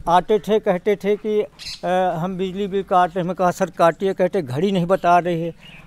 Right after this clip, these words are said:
अब घड़ी नहीं बता रही है तो आँख मूंद करके एकदम बिल काट दिया।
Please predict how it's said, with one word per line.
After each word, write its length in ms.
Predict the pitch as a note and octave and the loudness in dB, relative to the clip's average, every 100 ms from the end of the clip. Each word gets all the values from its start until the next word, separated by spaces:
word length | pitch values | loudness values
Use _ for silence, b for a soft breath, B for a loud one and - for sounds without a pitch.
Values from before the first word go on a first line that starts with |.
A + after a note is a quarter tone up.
| - | -4
अब 160 | D#3+ | -4
घड़ी 220 | C3 E3+ G#3 | -2 0 0
नहीं 200 | G3+ F#3+ | 0 -2
बता 320 | G3 G#3 G3+ | 0 2 4
रही 280 | G#3 G#3+ F#3+ | 4 2 2
है 160 | A3+ | 0
तो 100 | A3 | 0
आँख 400 | - F3+ G#3+ - | -2 2 2 2
मूंद 220 | F#3 F#3+ | -4 -4
करके 280 | - G3+ F#3 | -2 -2 -2
एकदम 280 | F#3+ F3 F#3+ | -4 -4 -6
बिल 140 | F3 | -6
काट 220 | E3 E3 D#3+ | -2 -2 -2
दिया। 320 | D3 D#3 | -6 -10